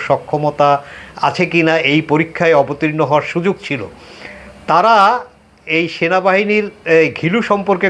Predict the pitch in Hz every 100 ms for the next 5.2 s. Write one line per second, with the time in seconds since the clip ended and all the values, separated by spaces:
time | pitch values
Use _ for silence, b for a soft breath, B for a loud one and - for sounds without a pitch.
0 | 185 151 185 165 165 98 B B B B
1 | 117 147 160 214 208 220 220 220 220 -
2 | 135 170 170 - 208 - - 208 156 165
3 | 190 214 208 185 185 - - 226 - -
4 | 214 214 220 135 B B B B - 180
5 | - -